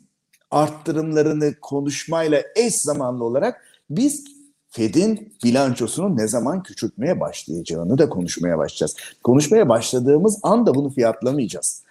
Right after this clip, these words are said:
Bu nasıl olsa konuşulmaya başlanacak şeklinde bir büyük düzeltme görmeyi beklerim.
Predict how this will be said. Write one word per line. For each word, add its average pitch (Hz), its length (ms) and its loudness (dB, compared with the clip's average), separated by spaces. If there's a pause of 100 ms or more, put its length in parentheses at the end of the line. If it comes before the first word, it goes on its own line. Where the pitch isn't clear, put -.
(220)
Bu 240 360 2
nasıl 277 300 2
olsa 170 260 2
konuşulmaya 131 720 -4
başlanacak 120 640 -4
şeklinde 135 640 -4 (360)
bir 160 400 -2
büyük 151 300 -2
düzeltme 104 480 -4
görmeyi 98 500 0
beklerim. 85 500 -2